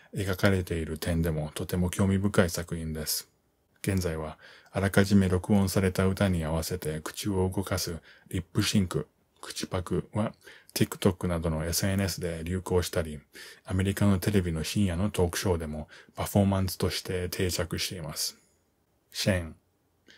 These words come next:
監督、制作、ジョージ・スティーブンズ。真昼の決闘と同じように、西部劇の新たなスタイルを示した傑作とされています。スティーブンズは戦前、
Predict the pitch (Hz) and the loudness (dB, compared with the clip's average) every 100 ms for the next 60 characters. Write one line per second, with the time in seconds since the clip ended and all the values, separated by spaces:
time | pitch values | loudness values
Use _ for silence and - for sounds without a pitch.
0 | - - 98 95 98 98 - 110 95 95 | -8 0 2 2 0 0 0 0 0 0
1 | 85 92 - _ - - - 104 101 104 | -4 -6 -8 _ -20 -12 0 2 2 0
2 | - 101 80 76 78 - _ - _ _ | 2 0 0 -8 -12 -14 _ -20 _ _
3 | _ - 98 90 107 104 101 98 - 98 | _ -6 0 2 4 4 2 -2 -2 0
4 | 92 90 120 104 92 90 90 82 78 - | 0 2 4 4 4 2 2 0 -4 -10
5 | - - - 104 107 113 101 107 110 110 | -20 -10 0 2 4 4 4 2 2 2
6 | 104 - 85 80 - 90 85 101 - 101 | 2 2 0 0 0 0 0 -2 0 0
7 | 82 - 82 82 - 90 - 92 - 135 | 0 -4 -4 -6 -6 -8 -4 -6 -2 -2
8 | 98 87 90 80 76 - - _ _ _ | -2 -4 -4 -4 -4 -6 -8 _ _ _
9 | _ - - - - 117 107 95 82 82 | _ -20 -20 -20 -4 4 4 4 2 0
10 | 78 95 85 87 85 | 0 0 0 0 -2